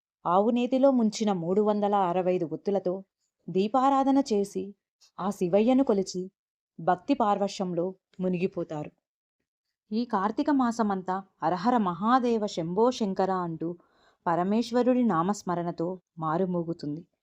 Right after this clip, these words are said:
అలాగే అరటి దొప్పల్లో కార్తీక దీపాలను వెలిగించి నదిలో వదులుతాం. ఇక రుద్రాభిషేకాలు, కుంకుమార్చన, బిల్వపత్ర పూజలు, వ్రతాలతో ప్రముఖ ఆలయాలన్నీ కిటకిటలాడుతూ ఉంటాయి.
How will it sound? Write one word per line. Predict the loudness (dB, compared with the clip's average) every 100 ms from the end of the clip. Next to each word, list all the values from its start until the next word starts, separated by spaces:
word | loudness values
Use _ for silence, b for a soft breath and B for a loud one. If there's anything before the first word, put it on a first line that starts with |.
| _ _
అలాగే | -4 -2 -2 -2 -6 -8 _ _
అరటి | -4 -2 0 0
దొప్పల్లో | 0 0 -2 -2
కార్తీక | -4 -6 -6 -2 0
దీపాలను | 2 2 2 0 0 0
వెలిగించి | -2 -2 -4 -6 -6 -8 -8 _ _ _
నదిలో | -8 -4 0 2
వదులుతాం. | 2 0 0 -2 -4 -6 _ _ b b -10
ఇక | -2 0
రుద్రాభిషేకాలు, | 0 2 2 4 2 -2 -4 -2 -2 -2 -8 _ _ _
కుంకుమార్చన, | -6 -4 -2 -2 -2 -4 -6 -6 -8 -12 _ _
బిల్వపత్ర | -4 -2 0 -2 0 0
పూజలు, | 2 0 0 0 -2 -8 _ -10
వ్రతాలతో | -6 0 0 0 -2 -6 -8 -8
ప్రముఖ | -4 -2 0
ఆలయాలన్నీ | 0 0 0 2 2 2 0 -4 -6 -10 _ _ _
కిటకిటలాడుతూ | -8 -4 -2 0 0 -2 -2 -6
ఉంటాయి. | -6 -8 -10